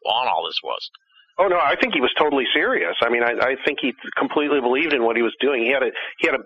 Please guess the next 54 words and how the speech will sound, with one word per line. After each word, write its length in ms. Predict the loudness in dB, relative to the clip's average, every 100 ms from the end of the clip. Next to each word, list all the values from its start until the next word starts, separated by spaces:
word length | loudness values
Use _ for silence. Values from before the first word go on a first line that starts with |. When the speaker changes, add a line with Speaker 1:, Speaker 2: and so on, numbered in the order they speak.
| 0
Speaker 2:
Bigfoot 460 | 0 0 0 2
and 140 | 2 2
U 160 | 2
F 80 | 2 2
O 140 | 2
museum 440 | 2 0 0 2
in 120 | 2 2
Venice 320 | 2 2 0
in 80 | 0
his 120 | 0 2
house. 280 | 2 2 -2 -6 -10 -4
Basically, 400 | 0 2 0 2
it 80 | 2
was 80 | 2
a 60 | 2
bunch 180 | 2
of 80 | 0 2
folders 380 | 2 4 2 2
on 140 | 2
the 80 | 2 0
floor 380 | 0 2 2 0 -6 -10 -4
in 140 | -4 0
various 380 | 2 2 2 2
rooms 240 | 2 2
of 60 | 2
the 80 | 4
house. 200 | 2 2 0
He 100 | 2
had 160 | 0
to 80 | 0
go 220 | 0 0
to, 100 | 0 -2
go 140 | 0 0
and 80 | 2
pick 200 | 0 0
up 80 | 0
the 80 | 0 2
folders 360 | 2 2 2 2
and 80 |
look 200 | 2 2
in 160 | 0 0
them. 100 | -4 -8 -16 -14 -6 -2 -2
<laughs> 80 | 0 -4 -4 -12 _ _ _ -20 -18 -14 -4
So, 140 | -2
but, 200 | 2 2 0 -6 -2
but, 120 | 0 0
you 160 | 0 0
know, 140 | 2
and 120 | 2 2
then 80 | 2
he 120 | 0
did 160 | 0
the 80 | -2 2
same 180 | 2